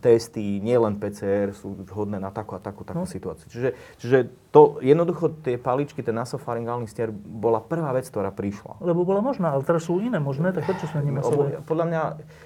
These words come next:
Speaker 1: neviem, či to vychádza, znovu, tým, že ja som vošiel do tej pandémie, keď začala, čiže ja pre tú pandémiu nemám absolútne žiadnu históriu s infekčnými ochoreniami, takže to není dobrá ani otázka na mňa, ale obávam sa, že či to nebude spojené s tým, ako sa robili,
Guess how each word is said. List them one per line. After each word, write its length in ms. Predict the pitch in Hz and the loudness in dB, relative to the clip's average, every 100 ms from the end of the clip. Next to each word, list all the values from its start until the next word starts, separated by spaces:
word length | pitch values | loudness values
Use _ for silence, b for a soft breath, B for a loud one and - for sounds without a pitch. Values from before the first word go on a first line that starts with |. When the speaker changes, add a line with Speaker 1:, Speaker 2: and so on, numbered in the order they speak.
| B - - - - | B -20 -20 -8 0
Speaker 1:
neviem, 240 | 202 208 | 4 4
či 160 | 147 - | 2 -4
to 80 | |
vychádza, 560 | 120 151 156 143 127 104 - 117 | -4 -4 -2 -2 0 -2 -6 -2
znovu, 320 | 123 107 104 - - | 0 0 -4 -14 -8
tým, 160 | - 135 | -4 0
že 80 | 143 | 0
ja 80 | |
som 240 | 131 123 113 | 0 -2 0
vošiel 240 | 123 131 | 0 0
do 160 | 110 104 | -4 -2
tej 140 | 104 | -2
pandémie, 580 | 107 107 113 117 113 104 | -2 -2 -2 -2 -2 -2
keď 320 | 104 98 113 | -4 0 0
začala, 320 | 110 120 92 | 0 -4 -6
čiže 240 | - 98 107 | -6 -2 0
ja 80 | 104 | 2
pre 160 | 113 | 0
tú 160 | 107 107 | 0 -2
pandémiu 400 | 107 110 107 104 | 0 0 -2 -2
nemám 240 | 110 110 | 0 0
absolútne 400 | 113 110 98 98 | -2 -4 -14 -10
žiadnu 240 | 98 95 92 | -8 -8 -8
históriu 640 | 98 - 98 98 104 143 - B B B B | -10 -8 -8 -6 -6 -6 -10 B B B B
s 80 | - | -8
infekčnými 480 | 104 107 - 110 104 | -6 -8 -10 -8 -6
ochoreniami, 480 | 101 110 107 110 107 | -6 -4 -2 -4 -4
takže 240 | 104 104 | -6 -6
to 160 | 104 117 | -6 -2
není 160 | 139 | -2
dobrá 320 | 110 107 104 | 0 -2 -2
ani 160 | 98 104 | -4 -4
otázka 320 | 104 104 - | -4 -6 -8
na 160 | 101 107 | -6 -4
mňa, 120 | 117 | -4
ale 140 | 85 104 | -4 -4
obávam 320 | 120 120 120 | -2 0 -2
sa, 160 | 120 110 | -4 -10
že 80 | 101 | -12
či 160 | - | -12
to 80 | 98 | -8
nebude 240 | 110 117 | -4 -2
spojené 400 | 110 - 113 113 | -4 -2 -2 -2
s 80 | 107 | -6
tým, 240 | - 107 - | -8 -8 -4
ako 240 | 113 - | -4 -4
sa 240 | 147 104 | -8 -4
robili, 480 | 107 113 120 120 110 | -4 -4 -4 -6 -6